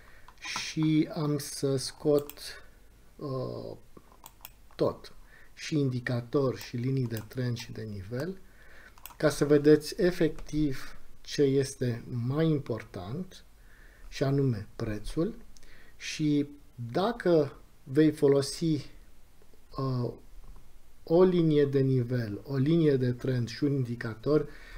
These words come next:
vei putea să faci doar cu aceste, aceste trei elemente un scenariu cu o probabilitate foarte mare. Eu personal, pe petrol mă pregătesc de short,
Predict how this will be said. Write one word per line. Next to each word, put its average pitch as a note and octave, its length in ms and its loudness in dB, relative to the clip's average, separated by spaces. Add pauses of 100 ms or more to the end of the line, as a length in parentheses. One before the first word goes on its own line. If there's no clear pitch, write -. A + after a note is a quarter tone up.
vei D#3+ 260 8
putea D3+ 360 4
să C#3 180 -2
faci - 580 -4 (300)
doar E3+ 340 6
cu B2+ 380 -2
aceste, B2+ 560 -2 (220)
aceste C#3+ 400 -4
trei C#3+ 280 0
elemente D3 600 0 (360)
un G3 200 10
scenariu D3+ 680 4
cu F#3 180 0
o E3 80 6
probabilitate C#3+ 840 2
foarte B2 400 -4
mare. G2 360 -10 (460)
Eu C4 180 4
personal, F3+ 680 2 (1000)
pe F#3 140 8
petrol D#3+ 500 6
mă C#3+ 140 2
pregătesc C#3+ 600 4
de B2+ 240 0
short, - 600 -4